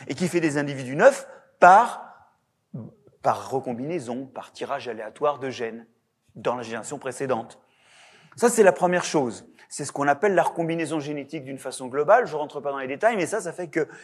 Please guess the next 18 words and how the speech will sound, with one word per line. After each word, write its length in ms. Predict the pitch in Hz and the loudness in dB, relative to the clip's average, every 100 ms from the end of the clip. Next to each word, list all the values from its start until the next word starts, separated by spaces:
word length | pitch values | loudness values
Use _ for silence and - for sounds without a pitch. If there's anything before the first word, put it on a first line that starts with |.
| - | -10
finalement, 500 | 175 165 156 180 233 | -2 2 4 4 0
quand 140 | 170 | 2
les 160 | 160 147 | 0 -2
individus 440 | 160 165 170 - - | -6 -6 -8 -12 -8
qui 80 | |
ont 60 | 147 | -4
réussi 340 | 135 147 170 | -4 -6 -12
se 80 | 147 | -12
sont 80 | 139 | -14
reproduits, 340 | - 139 160 | -8 -8 -6
ils 100 | 226 | -6
ont 40 | 180 | -8
fait 100 | 156 | -8
des 80 | 151 | -10
descendants 420 | 127 143 190 - - - _ | -10 -2 -2 -2 -14 -20 _
un 120 | - | -8
peu 140 | - 170 | -2 0
variables. 480 | 147 143 123 110 | 2 0 -4 -6